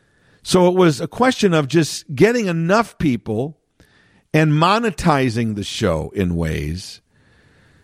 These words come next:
to, to bring money in. If you can't get it from the ratings and advertisers, for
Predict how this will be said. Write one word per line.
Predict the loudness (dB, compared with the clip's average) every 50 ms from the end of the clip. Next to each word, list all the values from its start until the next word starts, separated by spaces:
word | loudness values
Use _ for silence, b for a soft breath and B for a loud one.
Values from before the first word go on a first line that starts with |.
| b b b b b b _ _ _ _ _ _ _ _ _ _ _ _ _ _ -16 _ 2
to, | 4 6 8 8 8 6 4 2 -2 -8 _ _ _ _ _ -2
to | -2 0
bring | 2 4 2 2 2 2 0
money | 0 0 0 0 0 0
in. | 0 0
If | -2 -2 -4
you | -8
can't | -2 -2 -2 -2 0 0
get | 0 0 0
it | 0
from | 0 0 0 2
the | 2 4
ratings | 4 4 4 4 2 0 -2 -2 -2
and | -2 0
advertisers, | 0 0 2 0 0 0 2 0 2 2 0 0 0 0 0 -2 -4
for | -6 0 4 6 6 6 4